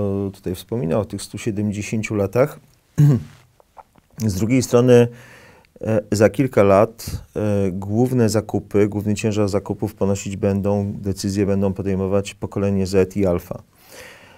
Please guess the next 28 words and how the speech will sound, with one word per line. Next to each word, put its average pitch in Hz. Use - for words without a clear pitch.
E, 98
może 135
i 170
szanują 156
tradycję, 101
ale 139
chyba 147
nie 135
jest 131
to 117
numer 120
jeden, 98
który 101
decyduje 95
o, 92
o 98
ich 95
wyborach. 90
Trzeba 151
będzie 135
znowu 113
znaleźć 113
jakiś 117
złoty 110
środek 92
pomiędzy 98
kontynuacją 113
a, 104